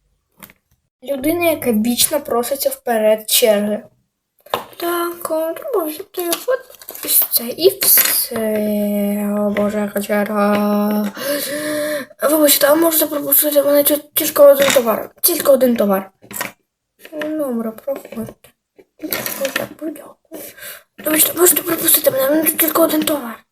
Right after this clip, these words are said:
Окей, давай, проходь. Дякую. Вибачте, можете пропустити? Ні. Пропустіть мене, пропустіть! Вибачте, а можете мене пропустити? Вибачте, а можете мене пропустити?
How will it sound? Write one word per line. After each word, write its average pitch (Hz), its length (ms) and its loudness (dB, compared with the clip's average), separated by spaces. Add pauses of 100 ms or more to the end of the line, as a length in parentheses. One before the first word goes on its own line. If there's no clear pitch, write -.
(1400)
Окей, 208 540 0
давай, 208 440 0 (160)
проходь. 208 680 2 (840)
Дякую. 269 360 2 (420)
Вибачте, 381 280 4
можете 427 300 4
пропустити? 392 640 4 (460)
Ні. 208 580 4 (2000)
Пропустіть 427 800 6
мене, 427 360 8
пропустіть! 480 720 6 (500)
Вибачте, 294 240 0
а 226 40 -4
можете 294 240 0
мене 320 140 -2
пропустити? - 460 -6 (1160)
Вибачте, 311 220 2
а 254 60 -2
можете 311 240 0
мене 403 160 8
пропустити? 330 500 0